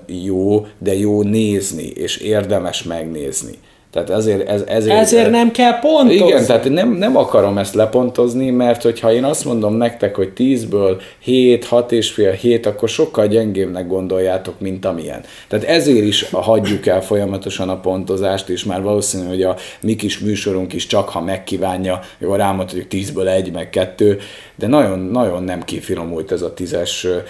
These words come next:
Speaker 1: ö, skála ahhoz, hogy egy ilyenfajta filmet értékeljen rajta az ember, mert,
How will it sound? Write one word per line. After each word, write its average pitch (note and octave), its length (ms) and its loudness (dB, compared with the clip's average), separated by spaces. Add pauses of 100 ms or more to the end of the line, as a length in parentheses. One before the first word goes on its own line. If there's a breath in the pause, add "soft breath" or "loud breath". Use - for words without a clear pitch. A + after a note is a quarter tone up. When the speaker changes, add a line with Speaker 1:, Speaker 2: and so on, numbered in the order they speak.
(220 loud breath)
Speaker 1:
ö, F2 160 -2
skála F#2 580 0
ahhoz, F#2 240 2
hogy F2 140 -4
egy F#2 220 -2
ilyenfajta F2 640 0
filmet F2+ 440 -6
értékeljen F#2+ 600 -4
rajta F#2+ 320 0
az F#2+ 120 -2
ember, G2 360 -2
mert, G2+ 320 -4